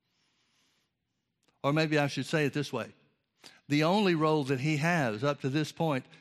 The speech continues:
is being a conduit for the power of God. But he had no foreknowledge of this woman.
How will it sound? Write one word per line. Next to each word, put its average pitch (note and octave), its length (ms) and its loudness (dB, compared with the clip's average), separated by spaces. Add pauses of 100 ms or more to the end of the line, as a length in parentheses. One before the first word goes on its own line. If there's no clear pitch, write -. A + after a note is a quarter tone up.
(140)
is C3+ 120 -4
being C#3+ 280 0
a A2+ 40 -2
conduit C3+ 580 -2
for A#2+ 80 -10
the A2 100 -10
power B2+ 340 -4
of F2+ 120 -14
God. A2 260 -12 (2750)
But E3+ 120 4
he E3+ 60 2
had F3+ 160 2
no E3+ 100 2
foreknowledge E3 580 0
of A2 80 -6
this G#2 160 -8
woman. A#2 280 -10